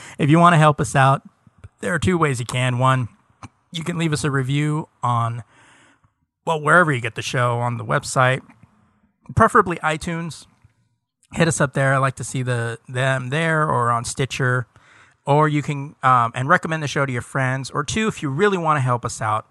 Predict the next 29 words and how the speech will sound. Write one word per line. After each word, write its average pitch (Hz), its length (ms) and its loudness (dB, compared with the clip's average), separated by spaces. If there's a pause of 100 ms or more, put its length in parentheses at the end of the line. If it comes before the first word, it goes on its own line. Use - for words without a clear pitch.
(120)
please 151 340 -2
donate. 131 560 0 (460)
Uh, 113 280 0
you 113 100 -6
can 113 200 -10
head 127 220 0
over 135 280 0
to 123 260 -6
the 120 100 -6
lazy 127 300 -4
geeks 117 460 -10
dot - 240 -6
com 147 440 2
and - 80 -20
click - 200 -4
on 113 80 -6
the 104 80 -10
donate 123 420 -4
button, 123 360 -8 (340)
and 107 500 -6
your 110 160 -4
donations 117 540 -4
will 110 80 -8
go 110 180 -4
to 107 280 -8
keep - 200 -8
this 117 140 -4
show 107 200 -4
going. 107 440 -6